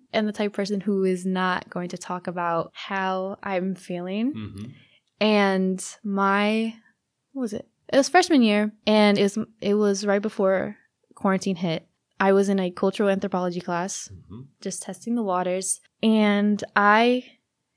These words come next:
Speaker 1: kind of, I was, yeah, it was so, it was such a not so nice time for me.
Speaker 2: Okay.
Speaker 1: And so I, as much as I like to pride myself on being a good student,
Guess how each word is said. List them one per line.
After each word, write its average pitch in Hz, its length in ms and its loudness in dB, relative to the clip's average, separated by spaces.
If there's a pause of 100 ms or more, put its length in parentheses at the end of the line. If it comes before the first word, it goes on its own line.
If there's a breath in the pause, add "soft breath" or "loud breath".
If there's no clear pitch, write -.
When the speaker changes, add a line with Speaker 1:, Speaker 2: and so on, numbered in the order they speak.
Speaker 1:
kind 226 280 0
of, 226 340 -2
I 226 140 0
was, 269 400 -4
yeah, 254 280 -2
it - 80 -2
was 226 120 -2
so, 339 260 -6 (220)
it 247 100 -4
was 262 100 -8
such 302 300 -10
a 320 60 -10
not 269 240 -4
so 269 180 -8
nice 254 240 -6
time 302 280 -6
for - 160 -10
me. 175 280 -8
Speaker 2:
Okay. 139 320 -8
Speaker 1:
And 233 240 4
so 226 520 2
I, 247 520 0 (500)
as 202 160 -8
much 208 180 -4
as 220 100 -6
I 208 60 -2
like 202 160 -4
to 190 80 -8
pride 196 260 -6
myself 180 580 -6 (140)
on 175 340 -6 (280)
being 185 180 -2
a - 20 -4
good 175 140 -4
student, 233 340 0